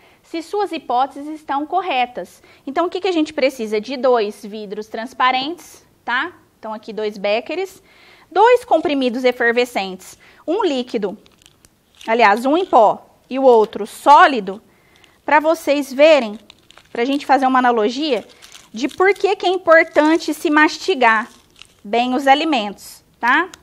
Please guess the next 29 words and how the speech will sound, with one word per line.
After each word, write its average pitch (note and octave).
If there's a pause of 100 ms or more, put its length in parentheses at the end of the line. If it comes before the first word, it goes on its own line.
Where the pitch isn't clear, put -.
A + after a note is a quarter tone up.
(560)
Então, C#4
relembrando C4+
que C4
quanto D4
mais F4
a G4+
gente F4
mastiga D4
o -
alimento, C4+
mais F4+
rápido F4+
é E4+
nosso C#4+
processo A#3+
digestivo, G#3+ (280)
tá? A#3+
Então, C4
vou C4
colocar C4+
no, C4
ao B3+
mesmo F#4
tempo, C4+
ó. G#3 (2500)
Agora, A#3
vamos C#4+
observar B3+
aqui. A3